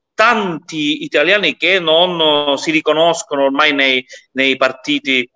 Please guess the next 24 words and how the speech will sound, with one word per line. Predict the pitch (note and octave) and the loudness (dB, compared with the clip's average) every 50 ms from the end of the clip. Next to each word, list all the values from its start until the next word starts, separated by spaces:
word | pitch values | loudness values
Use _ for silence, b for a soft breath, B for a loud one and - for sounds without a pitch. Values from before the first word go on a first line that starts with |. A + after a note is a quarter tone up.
| B B B B - | B B B B -6
eh, | - A#2+ B2 B2 A#2 | -4 -2 -2 -2 -2
tradizionali". | B2+ - C3+ C#3 C3+ C3 B2+ B2+ - C#3 C3+ C#3+ C#3+ C3 A#2+ A#2 B2 A#2+ - | 0 0 0 0 2 0 -4 -4 -2 0 0 2 2 2 2 2 0 -2 -4
Quindi, | - D#3 D#3+ D#3 D#3 C#3+ C3+ C#3 C#3 C3+ C3+ C3 _ _ _ _ _ - | -2 -2 -2 -2 -2 -2 0 0 2 2 0 -2 _ _ _ _ _ -6
eh, | - C3 C3+ C3+ C3+ C3+ C3 C3 C3 C3 C3 | -2 -2 0 0 0 0 0 0 0 0 2
va, | D#3 E3 E3 D#3+ | 2 2 2 4
io | D#3 D#3+ E3 F3+ G3 G#3 G3+ F#3+ F3 - - _ _ _ _ _ _ _ _ _ _ _ _ - _ - | 2 2 0 0 2 2 2 2 0 -4 -12 _ _ _ _ _ _ _ _ _ _ _ _ -16 _ 0
penso | E3 F3 E3 - E3+ E3+ | 0 0 0 0 -2 0
che | C#3+ D#3+ D3+ | 0 0 -2
sia | - E3+ E3 | 2 0 0
tutto, | - - F#3 F3 F3 - - D#3+ D3 C#3+ C#3 C#3+ B B B B | 0 0 -4 -4 -4 -2 0 2 2 2 0 -2 B B B B
oh, | - C#3 C#3 C#3 C#3 C3+ | -4 0 0 2 2 0
fisiologico | A#2 C#3+ D3 C3+ - D#3 D3 C#3+ D3+ D3+ C#3+ C#3 B2+ - - - B2+ - C3 B2+ | 0 -2 -6 -6 -2 -2 0 2 4 4 4 4 2 0 -4 -8 -4 -2 -2 -2
quello | B2 C3+ C3 C3 | -2 -2 -4 -4
che | B2+ A#2+ | -6 -6
sta | - - C#3+ | -6 -6 -6
succedendo. | - - C3 - - D3+ C#3+ D3+ D3+ D3 C3+ C3+ C3+ | -8 -8 -10 -6 -4 0 2 2 2 2 0 0 -4
Noi, | C#3 D#3 E3+ E3+ D#3+ D3 - B C3+ C3+ B _ | -2 0 0 2 0 0 -2 B -16 -18 B _
eh, | - C3+ C#3 | -6 -6 -2
da | C3 C#3 - | -2 -2 -2
qui | - E3 E3+ | 0 0 0
a | D#3 | 0
breve | - - E3 F3+ F3 D#3+ | 2 2 2 2 2 2
diventeremo | C#3 D3 D3 D3 C#3 C3+ - D3+ D3 D3+ E3 E3 D#3+ D#3 D3+ | 2 2 0 0 -2 -2 0 0 2 2 2 2 2 0 -2
veramente | D3 C#3 D3 D#3+ F3+ F3 E3 - - D3 C#3+ C#3 C3+ C3+ C3+ B2+ - | 0 0 0 0 -2 -4 -6 -2 0 2 4 4 4 4 2 0 -2